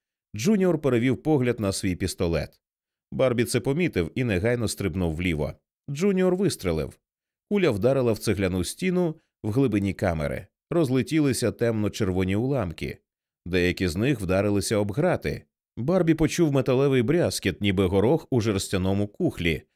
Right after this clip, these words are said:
навіть попри те, що від пострілу йому задзвеніло у вухах. Але жоден з них не дістав Джуніора.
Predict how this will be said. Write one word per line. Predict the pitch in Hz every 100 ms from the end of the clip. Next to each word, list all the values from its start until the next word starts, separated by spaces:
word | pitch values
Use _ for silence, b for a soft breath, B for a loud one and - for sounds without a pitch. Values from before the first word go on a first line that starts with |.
| _ -
навіть | 202 147 -
попри | 131 107 92
те, | 139 139
що | -
від | 98 92
пострілу | - 151 - 117 101
йому | 87 90 127
задзвеніло | 104 87 92 87 82 90
у | - 131
вухах. | 170 - 69 - _ _ _ _ -
Але | 185 170
жоден | 120 165 143
з | 101
них | 107 156 147
не | 123
дістав | 104 104 - 107 98
Джуніора. | 113 147 90 76 71